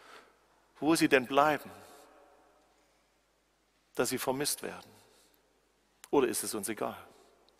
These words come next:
Natürlich gehören immer zwei Seiten dazu, das ist mir durchaus bewusst.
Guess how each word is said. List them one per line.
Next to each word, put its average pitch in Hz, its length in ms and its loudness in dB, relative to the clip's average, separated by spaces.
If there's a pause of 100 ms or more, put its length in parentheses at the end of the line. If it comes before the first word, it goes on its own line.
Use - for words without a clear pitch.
(2250)
Natürlich 185 400 2
gehören 156 180 2
immer 143 200 0
zwei 131 380 4
Seiten 104 360 0
dazu, 104 320 -8
das 139 180 0
ist 117 100 -8
mir 120 120 -2
durchaus 135 420 -6
bewusst. - 560 -12